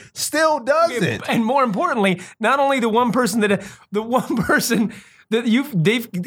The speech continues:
Speaker 2: Fox News has convinced people that white racists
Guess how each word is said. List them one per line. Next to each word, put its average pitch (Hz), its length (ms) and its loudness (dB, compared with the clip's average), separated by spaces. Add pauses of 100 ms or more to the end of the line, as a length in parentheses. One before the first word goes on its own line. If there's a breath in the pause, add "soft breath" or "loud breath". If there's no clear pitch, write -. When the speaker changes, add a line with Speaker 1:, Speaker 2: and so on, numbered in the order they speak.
(340)
Speaker 2:
Fox 254 280 0
News 240 280 0
has 202 160 0
convinced 180 680 0 (540)
people 202 300 0
that 165 160 0
white 175 500 -2 (400)
racists 190 960 -2